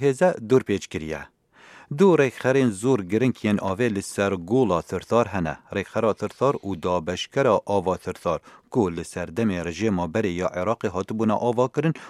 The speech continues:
ku ava robarê Firat bi ava robarê Dicle ve girê dit. û eger çekdarên Daeş kontrol bikin, wê qebara ava bere û Bexda ve diçit kontrol bikin. Li Îsawî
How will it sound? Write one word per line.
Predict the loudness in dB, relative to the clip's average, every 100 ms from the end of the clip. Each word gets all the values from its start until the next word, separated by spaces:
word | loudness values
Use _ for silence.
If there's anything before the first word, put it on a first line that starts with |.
| -8 0
ku | 0 2
ava | 0 0 -2
robarê | -4 0 0 0 -2
Firat | 2 2 2 -6 -14
bi | -2 0
ava | 2 0 -2 -6
robarê | -4 -4 -4 -4
Dicle | -6 -4 -2 0
ve | -2 -6 -4
girê | -2 -2 -6
dit. | -12 _ -20 -20 -4
û | -2 0
eger | -2 -4 -8
çekdarên | -8 -6 -6 -6 -2
Daeş | -4 -4 -8
kontrol | -2 -2 0 0 0
bikin, | -2 -4 -4 -4 0
wê | 0 0
qebara | -2 -2 0 -2 0
ava | 0 2 2 -2 -2
bere | 0
û | 0 0 -4
Bexda | 0 0 2
ve | 0 0
diçit | -6 -4
kontrol | 0 0 2 0 0
bikin. | -2 -2 -2 -6 -12 0
Li | 0
Îsawî | 0 -6 0 0 0